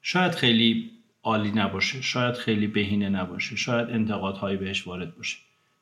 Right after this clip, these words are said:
اما این همه اون چه بوده که این دوستان با واقعاً جهاد خودشون، با زحمت‌های خودشون تونستن به اینجا برسونن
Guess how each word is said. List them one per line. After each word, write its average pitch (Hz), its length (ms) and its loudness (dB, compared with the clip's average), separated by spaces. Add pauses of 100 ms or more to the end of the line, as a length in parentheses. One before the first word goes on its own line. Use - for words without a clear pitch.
(180)
اما 156 320 4
این 156 180 4
همه 139 420 4
اون 170 360 4
چه 147 180 2
بوده 131 320 0
که 120 440 0
این 127 200 4
دوستان 120 600 0
با 117 400 -2 (580)
واقعاً 117 380 2
جهاد 127 480 2
خودشون، 98 580 -4
با 98 100 -4
زحمت‌های 104 580 -2
خودشون 113 480 -2
تونستن 101 460 -2
به 98 60 0
اینجا 95 220 -4
برسونن 92 520 -6